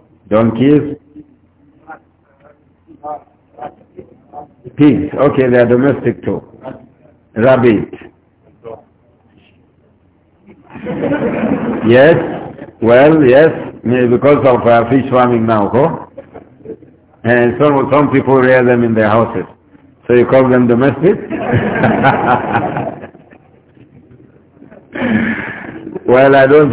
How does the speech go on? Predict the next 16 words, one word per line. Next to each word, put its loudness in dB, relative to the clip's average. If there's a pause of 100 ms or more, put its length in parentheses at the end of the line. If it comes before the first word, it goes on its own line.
(100)
know 4
if 4
you 0
can 0
call 2
them 2
domestic. 0 (720)
Uh, 4
well, 4 (680)
out 4
of 2
these 4
ones 4
we 2
have 2
mentioned, 0